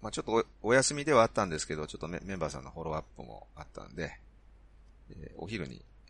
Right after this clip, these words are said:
フォローしに行ったといったようなことでしょうかね。はい、いうような一週間でしたが、ぜひ、毎回毎回言いますけど、あなたの一週間も、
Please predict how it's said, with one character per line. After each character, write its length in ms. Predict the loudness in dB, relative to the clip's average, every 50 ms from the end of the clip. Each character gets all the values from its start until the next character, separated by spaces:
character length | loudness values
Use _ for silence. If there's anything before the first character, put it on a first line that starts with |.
| -20 -20 -18 -14
フ 60 | -14
ォ 40 | -14
ロ 80 | -12 -12
ー 40 |
し 100 | -12 -12
に 80 | -12 -14
行 40 | -16
っ 20 | -16
た 120 | -16 -14
と 100 | -14 -16 -18 -20 -20 -20 -20
い 40 | -20
っ 20 | -18
た 80 | -18
よ 60 | -18 -18
う 20 |
な 20 |
こ 40 | -20 -20
と 60 | -20 -20
で 60 | -20
し 20 |
ょ 40 | -14
う 60 | -8 -6
か 60 | -6
ね。 140 | -6 -8 -10 -20 -20 -20 -20 -20 -20 -20 -20 -20 -20 -20 -20 -20 -20 -20 -20 -20 -20 -20 -20 -20 -20 -20 -20 -20 -20 -20 -6 4 6
は 80 | 6
い、 80 | 6 6 4 -4
い 80 | -2 2
う 40 | 4
よ 140 | 4 6
う 20 | 6
な 100 | 4 4
一 60 | 2
週 180 | 2 0 0 0
間 160 | 0 0 0
で 80 | 0
し 80 | 0 4
た 80 | 6 10
が、 240 | 10 10 10 10 6 0 -14 -20 -20 -20 -20 -16 -4
ぜ 140 | 0 2 2
ひ、 320 | 4 4 2 2 0 -2 -6 -14 -12 -4
毎 180 | 0 0 2 4
回 180 | 4 4 4
毎 140 | 4 4 4
回 160 | 6 6 6
言 80 | 6 4
い 20 |
ま 100 | 0 0
す 80 | 0 2
け 100 | 2 4
ど、 140 | 4 6 6
あ 60 | 4
な 80 | 4 2
た 100 | 2 0
の 80 | 0
一 80 | 0 -2
週 280 | -2 -2 -2 -2 -2 -2
間 240 | -2 -2 -2 -4
も、 240 | -6 -10 -12 -12 -12